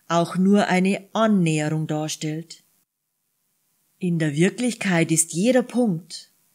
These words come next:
ein Kreis, der Mittelpunkt der kreisrunden Unendlichkeit. Somit besitzt ein Kreis nur raumzeitlich betrachtet eine Fläche.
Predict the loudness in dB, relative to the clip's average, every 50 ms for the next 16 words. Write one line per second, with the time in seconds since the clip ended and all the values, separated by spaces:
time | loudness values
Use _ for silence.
0 | _ -8 -8 -8 -6 -6 -8 -6 -6 -4 -4 -4 -4 -4 -6 -6 -8 -12 _ _
1 | _ _ _ _ _ _ _ _ _ _ _ -4 -2 -2 0 2 2 2 2 2
2 | 0 -2 0 0 0 0 0 -2 -8 -6 -2 -2 -2 -2 -2 -2 0 0 2 2
3 | 2 0 0 0 0 -2 -2 -4 -4 -2 -2 -2 0 0 0 0 0 -2 -6 -8
4 | -8 -8 -6 -6 -6 -6 -8 -10 -14 -20 _ _ _ _ _ _ _ _ _ _
5 | _ _ _ _ _ _ _ _ _ _ _ -4 0 2 2 4 4 2 2 4
6 | 2 0 0 -2 -6 -12 -14 -14 _ _ _ _ _ -6 -4 0 2 4 4 4
7 | 4 2 0 0 -2 -4 -4 -4 -4 -4 -2 0 0 0 2 0 0 -2 0 2
8 | 4 6 6 6 6 4 2 2 0 0 0 -2 -2 -2 -2 -2 -4 -6 -8 -6
9 | -6 -6 -4 -4 -6 -6 -6 -6 -4 -4 -4 -4 -2 -2 -2 -2 -2 -4 -4 -4
10 | -4 -4 -6 -8 -10 -10 -10